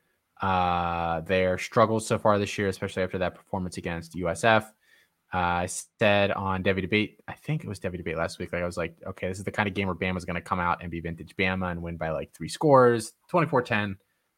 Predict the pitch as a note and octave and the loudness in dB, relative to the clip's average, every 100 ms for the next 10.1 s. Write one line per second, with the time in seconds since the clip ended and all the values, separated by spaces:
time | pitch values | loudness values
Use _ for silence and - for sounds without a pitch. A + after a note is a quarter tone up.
0 | _ F#2+ F#2 - _ G2 G2 F#2+ F#2 F#2 | _ 2 2 -2 _ -2 2 4 6 6
1 | F2+ - F#2 - F#2+ F2 F2+ F2+ - - | 4 2 -6 0 2 4 4 2 0 -12
2 | - _ _ _ _ _ _ - - D2+ | -20 _ _ _ _ _ _ -20 -12 -10
3 | D2+ D#2 G2+ G#2 G#2 - G#2+ G2+ G2 F#2 | -6 -6 -4 -2 -2 -2 -2 -2 -2 -4
4 | F#2 A#2 G#2 F#2 F#2 F#2+ - _ _ _ | 0 4 6 8 6 4 -4 _ _ _
5 | _ - A2 G#2+ G#2+ G#2 G#2 G#2 G#2 - | _ 6 8 10 10 8 4 0 -4 -10
6 | _ _ _ _ G#2 G#2+ G#2+ - A2+ A2+ | _ _ _ _ 0 2 0 4 4 4
7 | A2+ A#2+ - G#2+ G#2+ - _ - A2+ G#2+ | 2 2 4 0 0 -6 _ -2 2 2
8 | G#2 G2+ G#2+ F#2 F#2+ - F2 A2 A2+ C2+ | 2 2 0 -2 -4 -4 -4 -2 -2 -6
9 | F2+ _ - F#2 F#2 F#2 F#2 - E2+ E2 | -10 _ -10 -6 -2 -2 -2 -4 -2 -2